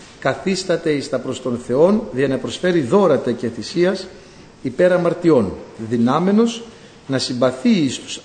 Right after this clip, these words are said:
αγνοούντας και πλανωμένους, διότι και αυτός είναι περιτεθειμένος ασθένεια και διαταύτην χρεωστή, καθώς περί του λαού, ούτω και περί εαυτού, να προσφέρει θυσία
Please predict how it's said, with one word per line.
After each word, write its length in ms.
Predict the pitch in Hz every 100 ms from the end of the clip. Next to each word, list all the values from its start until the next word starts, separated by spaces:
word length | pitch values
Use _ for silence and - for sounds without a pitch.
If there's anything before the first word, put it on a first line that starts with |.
| -
αγνοούντας 880 | 127 131 123 120 170 175 208 - - - - -
και 140 | 175
πλανωμένους, 920 | - 135 131 120 117 156 202 233 - - - - -
διότι 400 | 135 151 143 135
και 260 | 117 156
αυτός 600 | 139 - - 226 156 - - - - -
είναι 500 | 170 180 190 208 208 208
περιτεθειμένος 920 | 151 147 131 123 127 165 202 208 - -
ασθένεια 720 | 135 - 202 175 135 113 90 - - - - -
και 280 | - 156 127 - 123
διαταύτην 840 | 135 127 120 156 170 - 226 240 254 - - -
χρεωστή, 500 | - 135 131 - 220
καθώς 600 | 214 147 - 196 160 - - - - - - - - -
περί 240 | - 156 143
του 160 | 139
λαού, 460 | 131 120 135 214 - -
ούτω 320 | 214 262 156
και 160 | 135 139
περί 420 | - 131 127 123
εαυτού, 440 | 117 110 - 247 277 - - -
να 100 | -
προσφέρει 500 | 127 127 - 196 214
θυσία 520 | 190 135 - 196 220